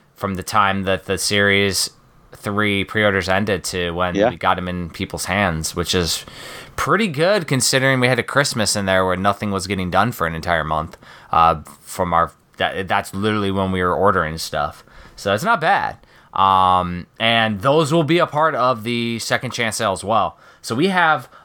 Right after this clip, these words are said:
Speaker 1: a little bit of every series in, in our, we just call it our second chance sale. It's not, there's not gonna be a third or fourth. You always get a second chance to try to get your
Speaker 2: Yeah.
Speaker 1: stuff if you missed out.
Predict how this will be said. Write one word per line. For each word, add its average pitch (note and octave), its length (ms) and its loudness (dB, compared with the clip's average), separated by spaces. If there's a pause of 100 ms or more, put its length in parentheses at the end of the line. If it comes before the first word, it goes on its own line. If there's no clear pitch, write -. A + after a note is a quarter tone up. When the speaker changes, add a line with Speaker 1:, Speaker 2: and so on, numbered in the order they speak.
(120)
Speaker 1:
a A#2+ 60 2
little D3+ 500 2
bit D3 240 0
of G#2 140 -2
every A#2 280 0
series G2 480 -2
in, F2 200 -8
in G2 200 -6
our, F2 180 2 (400)
we D3+ 180 0
just D3+ 120 0
call A#2 160 2
it A2 60 4
our G2+ 80 2
second G2+ 340 -2
chance G#2 280 -4
sale. F2 180 -2
It's F2 160 -8
not, D3+ 280 -2 (220)
there's C3+ 220 -6
not E3 80 0
gonna C#3+ 100 -4
be C3 60 0
a A#2 80 2
third G#2 260 -2
or G2 80 0
fourth. G#2+ 240 -6
You C3+ 60 0
always D3 160 0
get G#2 100 -8
a F2+ 40 -8
second F#2 260 -2
chance - 380 -12 (240)
to G#2 100 -10
try G2 120 -4
to F2+ 60 -4
get E2 120 -8
your - 80 0
Speaker 2:
Yeah. - 40 -6
Speaker 1:
stuff - 280 -14
if F2 100 -16
you G2+ 80 -6
missed - 240 -4
out. - 140 -8